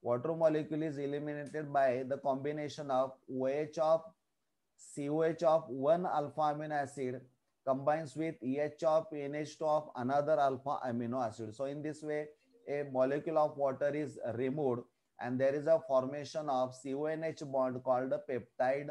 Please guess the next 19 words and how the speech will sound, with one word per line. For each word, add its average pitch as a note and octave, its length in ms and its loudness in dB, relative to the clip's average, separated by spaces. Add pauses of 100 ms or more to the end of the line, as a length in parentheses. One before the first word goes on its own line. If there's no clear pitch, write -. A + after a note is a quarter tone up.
(160)
bond. A2+ 600 -4 (500)
So C#3+ 180 4
in D3+ 260 -2
protein E3+ 600 -2
molecule, C#3 540 0
various B2+ 420 -4
amino C3+ 340 -4
acids B2+ 500 -6
are A#2+ 180 -4
linked B2+ 320 -4 (120)
by A2 260 2 (560)
peptide B2+ 680 -4
bond. A2 280 -2
So A#2+ 180 -2
this A2+ 240 -6
is C#3+ 160 -6
the D3 100 -2
correct, B2+ 460 -2
uh, C3+ 140 0